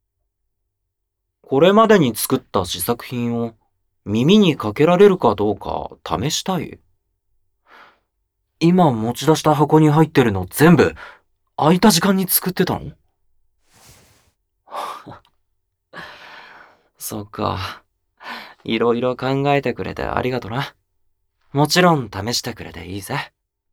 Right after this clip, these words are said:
ん？ん？ちょっとくすぐったい。というか、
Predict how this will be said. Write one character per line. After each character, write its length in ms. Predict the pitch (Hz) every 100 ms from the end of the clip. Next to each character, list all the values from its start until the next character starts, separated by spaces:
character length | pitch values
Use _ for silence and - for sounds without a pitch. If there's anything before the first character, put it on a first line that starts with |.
| _ _ _ _ _ _ _ _ - - _ _ _ _
ん？ 60 | 107 110 _ _ _ _ _ _ _ _ _ _ _ _ _ _ _ _ _ _ _ _ 170
ん？ 120 | 175 _ _ _ _ 160 - _ _ _ -
ち 200 | - -
ょ 80 | 123
っ 60 | _ _
と 120 | 101
く 240 | - -
す 180 | 98 -
ぐ 80 | 139
っ 40 | 143 _
た 120 | 143
い。 260 | - 101 _ _ _ _ _ - - - - - - - _ _ _ _ _ _ _ _ _ _ - _ _ _ _ _ _ _ _ _ _ _ _ - 143 95 _ _ _ _ _ _ _ _ _ _ _
と 720 | - 147 147 143 139 131 - _ -
い 200 | 104 104
う 160 | 104
か、 340 | 104 - -